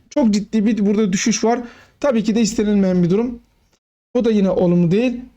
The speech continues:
Beklentiye göre özellikle çok çok düşük kalmış. Net karda bakın iki yüz elli altı milyon gelmiş. Beklentimiz üç yüz otuz bir milyonmuş. Bunun da yine beklentinin de altında gelmiş. Geçen sene bakın çeyreklik net kar ikinci çeyrekte sekiz yüz otuz dört milyonmuş.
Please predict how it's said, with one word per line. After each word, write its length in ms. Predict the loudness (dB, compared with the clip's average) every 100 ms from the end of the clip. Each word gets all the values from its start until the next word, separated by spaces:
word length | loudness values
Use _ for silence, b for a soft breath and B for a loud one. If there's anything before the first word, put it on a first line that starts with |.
| -4
Beklentiye 520 | -2 0 0 0 0
göre 280 | 0 0 -2
özellikle 520 | 0 0 0 0 -2
çok 220 | -2 -2
çok 160 | -2 -2
düşük 240 | -4 -2
kalmış. 420 | -2 2 2 0 -4 B B B -2
Net 280 | 0 0 -2
karda 280 | 0 2
bakın 380 | 0 0 0 -2 -6 -6
iki 160 | -2 0
yüz 120 | 2
elli 180 | 2 2
altı 200 | 0 2
milyon 320 | 2 2 2
gelmiş. 580 | 2 2 0 0 -4 -12 _
Beklentimiz 760 | -4 -2 -2 0 0 0 0 -2
üç 140 | 0
yüz 80 | 0
otuz 280 | 0 0 0
bir 80 | 2
milyonmuş. 600 | 2 2 2 0 -2 -2
Bunun 220 | 0 2
da 60 | 2
yine 300 | 2 0 -4 B B B -4
beklentinin 480 | -2 0 0 0 2
de 40 |
altında 280 | 0 0 0
gelmiş. 280 | 2 0 0
Geçen 300 | 0 0 0
sene 240 | 0 0
bakın 200 | 0 -2
çeyreklik 580 | 0 0 0 0 -4 -4 b b -4
net 240 | -2 0
kar 160 | -2 -2
ikinci 320 | -2 0 0
çeyrekte 360 | 2 0 0 0
sekiz 220 | 0 0
yüz 100 | 0
otuz 240 | 0 0
dört 160 | 0 0
milyonmuş. 480 | 0 2 0 -2